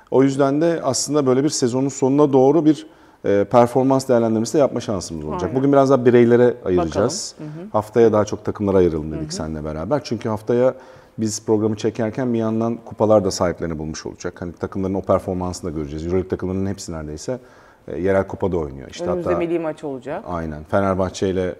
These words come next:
Speaker 1: Fenerbahçe, Beko ve Anadolu Efes de yollarına devam ediyorlar. Çeyrek finalleri
Speaker 2: Hı hı.
Speaker 1: kazandılar. Ee, onun üzerinden biz tabii bunu çekerken daha yarı finaller oynanmamıştı. Ee, bir yandan işte Milano ilerliyor, Monaco ilerledi falan. Yerel kupalara da bakacağız.
Speaker 2: Hı hı.
Speaker 1: Bir de dediğin gibi,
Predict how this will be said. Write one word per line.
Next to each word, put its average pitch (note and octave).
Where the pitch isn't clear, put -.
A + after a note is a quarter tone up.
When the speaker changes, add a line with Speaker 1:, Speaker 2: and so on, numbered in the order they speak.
Speaker 1:
Fenerbahçe, F#2+
Beko F#2
ve F#2
Anadolu F#2
Efes F2+
de F#2
yollarına F2+
devam F2+
ediyorlar. D2+
Çeyrek D#2+
finalleri D#2+
Speaker 2:
Hı D3+
hı. D3+
Speaker 1:
kazandılar. E2+
Ee, -
onun G2
üzerinden F#2+
biz -
tabii F#2+
bunu G2
çekerken G2
daha G2
yarı F#2+
finaller F#2+
oynanmamıştı. F#2
Ee, G2
bir A2+
yandan A2+
işte A2
Milano G#2+
ilerliyor, F2+
Monaco G2+
ilerledi E2+
falan. D3
Yerel C3
kupalara B2+
da G#2
bakacağız. D3+
Speaker 2:
Hı -
hı. D3+
Speaker 1:
Bir D#3
de D3+
dediğin C#3
gibi, E3